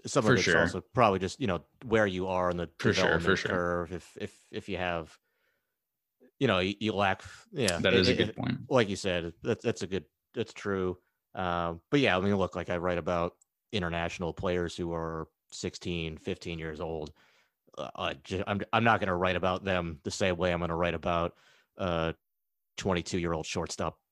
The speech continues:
Speaker 1: in double A, <laughs> right?
Speaker 2: Yeah.
Speaker 1: It's just, uh, but again, still for, for the very top guys, yeah, we're gonna, gonna pick 'em apart probably a little bit more.
Speaker 2: <laughs>
Speaker 1: And, and again, every, every player is some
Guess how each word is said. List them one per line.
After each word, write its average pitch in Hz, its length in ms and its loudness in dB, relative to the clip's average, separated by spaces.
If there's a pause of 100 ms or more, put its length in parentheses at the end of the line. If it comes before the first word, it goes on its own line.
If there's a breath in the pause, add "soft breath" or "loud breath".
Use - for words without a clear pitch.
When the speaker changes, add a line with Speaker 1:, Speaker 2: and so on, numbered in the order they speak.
Speaker 1:
in 80 480 -4 (320)
double 85 300 -2
A, 76 200 -2
<laughs> - 40 -18
right? 87 160 2
Speaker 2:
Yeah. 104 180 6 (120)
Speaker 1:
It's - 260 0
just, 104 160 4 (420 loud breath)
uh, 90 360 4 (100)
but 139 220 8
again, 123 300 6
still 113 240 6
for, 101 320 6
for 107 160 2
the 90 120 2 (140)
very 98 540 4
top 98 400 2 (140)
guys, 98 460 4
yeah, 113 320 2
we're 92 100 -6
gonna, 110 440 2 (580 soft breath)
gonna 117 160 2
pick 120 200 2
'em 113 60 -2
apart 101 420 4
probably 87 520 4 (100)
a 98 40 2
little 92 200 2
bit 90 160 2
more. 90 340 4 (120)
Speaker 2:
<laughs> - 120 -2
Speaker 1:
And, 87 600 0 (380)
and 85 600 0 (240)
again, 101 280 2
every, 92 280 4
every 120 220 6
player 98 320 6
is 87 80 0
some 82 600 2